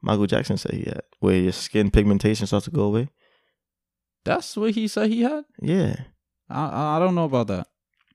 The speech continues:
Speaker 2: I
Speaker 1: Yeah.
Speaker 2: heard it, I heard it was because of the
Speaker 1: Yeah.
Speaker 2: severe burn from the Pepsi commercial.
Speaker 1: No, no, no, no, no, no, no. Michael Jackson said
Speaker 2: 'Cause he was still struggling with that.
Speaker 1: Nah.
Speaker 2: He was taking painkillers because of that
Speaker 1: No, no, no,
Speaker 2: incident.
Speaker 1: no, no,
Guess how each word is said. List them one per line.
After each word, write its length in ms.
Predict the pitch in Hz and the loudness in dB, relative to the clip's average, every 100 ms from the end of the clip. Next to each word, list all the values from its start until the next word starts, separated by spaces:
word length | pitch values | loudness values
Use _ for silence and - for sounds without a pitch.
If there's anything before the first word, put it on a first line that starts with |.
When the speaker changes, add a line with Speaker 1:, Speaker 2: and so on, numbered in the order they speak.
| _ - - | _ -6 6
Speaker 2:
I 120 | 185 | 8
Speaker 1:
Yeah. 60 | 226 | 10
Speaker 2:
heard 120 | 202 | 10
it, 180 | 190 139 | 8 6
I 120 | 151 | 8
heard 180 | 196 190 | 8 8
it 100 | 180 | 6
was 140 | 165 | 6
because 300 | 147 165 160 | 2 2 2
of 80 | 143 | 4
the 80 | 151 | 6
Speaker 1:
Yeah. 240 | 403 403 - | 8 8 8
Speaker 2:
severe 200 | 151 147 | 6 4
burn 300 | 123 151 151 | 6 4 4
from 180 | 143 | -2
the 60 | 120 | -2
Pepsi 380 | - 143 - 127 | 0 -2 -2 -4
commercial. 320 | 110 98 101 | -2 -2 2
Speaker 1:
No, 100 | 135 | 6
no, 200 | 131 110 | 8 8
no, 100 | 90 | 8
no, 120 | 85 | 4
no, 80 | 80 | 0
no, 80 | - | -6
no. 120 | - - - - | -10 -12 -14 0
Michael 220 | 107 120 | 6 8
Jackson 320 | 117 117 110 | 8 8 6
said 240 | - 110 101 | 8 10 10
Speaker 2:
'Cause 120 | 139 | 10
he 100 | 175 | 8
was 120 | 160 | 8
still 220 | - 156 | 6 4
struggling 380 | 143 156 139 127 | 6 4 4 4
with 100 | 110 | 2
that. 60 | 95 | 4
Speaker 1:
Nah. 180 | 104 113 | 6 6
Speaker 2:
He 60 | |
was 160 | 147 - | 4 2
taking 280 | 151 131 113 | -2 0 0
painkillers 600 | 139 135 131 113 107 - - | 0 0 2 0 0 -4 -6
because 340 | 110 - 113 | -4 0 2
of 80 | 113 | 2
that 140 | 104 98 | 2 6
Speaker 1:
No, 180 | 123 | 8
no, 120 | 95 85 | 8 4
no, 40 | |
Speaker 2:
incident. 360 | - - - - _ - | 0 -2 -6 -8 _ -2
Speaker 1:
no, 160 | 87 - | 0 2
no, 160 | 98 | 0